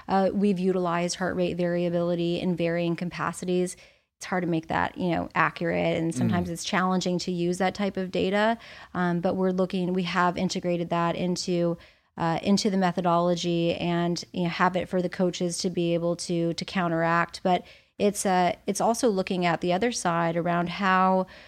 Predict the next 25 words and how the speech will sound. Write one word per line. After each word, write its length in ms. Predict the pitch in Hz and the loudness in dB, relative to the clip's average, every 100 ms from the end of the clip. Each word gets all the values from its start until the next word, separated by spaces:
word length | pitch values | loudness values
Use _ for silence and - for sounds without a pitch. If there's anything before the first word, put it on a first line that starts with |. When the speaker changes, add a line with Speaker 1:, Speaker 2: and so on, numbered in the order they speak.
| - _ | -20 _
Speaker 1:
um, 220 | 185 175 | -4 -2
how 180 | 170 233 | 2 2
are 100 | 254 | 4
the 80 | 214 | 4
athletes 520 | 123 190 190 180 165 | 4 2 2 -2 -2
performing 720 | - 185 - 175 185 175 170 - | -6 -6 -2 -2 0 0 -2 0
overall 640 | 175 170 165 165 170 165 | -2 0 2 4 4 2
on 180 | 170 175 | 0 -2
the 100 | 175 | -4
field 300 | 180 175 175 | -2 -2 -2
of 120 | 170 | -4
play, 400 | - 160 196 233 | -4 -2 0 0
and, 160 | 190 160 | -2 -2
and 180 | 180 | -2
how 220 | 170 180 180 | -2 0 0
are 100 | 175 | 0
they 160 | 170 | -2
feeling? 640 | 170 180 185 180 165 165 - - _ - | -4 -4 -2 -2 -2 -2 -6 -20 _ -4
And 180 | 196 196 | 0 0
then 200 | 196 185 | 0 0
being 280 | 185 180 | 0 0
more, 460 | 180 175 170 170 170 - _ - | 0 0 0 0 -2 -8 _ -8
uh, 120 | 170 | -6
cognizant 720 | - 254 254 196 - 170 - | -2 2 2 2 0 0 0
of 180 | 180 175 | -2 -2